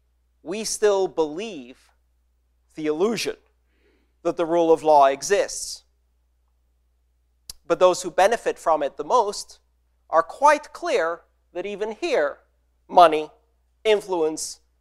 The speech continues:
political power, connections can swiftly override that.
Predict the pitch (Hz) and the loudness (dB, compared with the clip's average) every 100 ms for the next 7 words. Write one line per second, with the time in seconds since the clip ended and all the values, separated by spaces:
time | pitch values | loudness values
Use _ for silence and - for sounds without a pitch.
0 | _ 196 180 175 165 156 151 160 156 131 | _ 2 4 4 4 -2 2 6 6 6
1 | 131 123 _ _ _ _ _ - 202 180 | 2 -2 _ _ _ _ _ -4 0 0
2 | 170 - 143 123 - - - _ _ _ | 0 -8 -12 -12 -16 -18 -20 _ _ _
3 | _ _ _ - 226 226 202 - - 285 | _ _ _ -8 -6 -6 -8 -6 -4 -4
4 | - 233 196 175 151 143 135 127 110 | -6 -6 -2 -2 0 0 0 -4 -10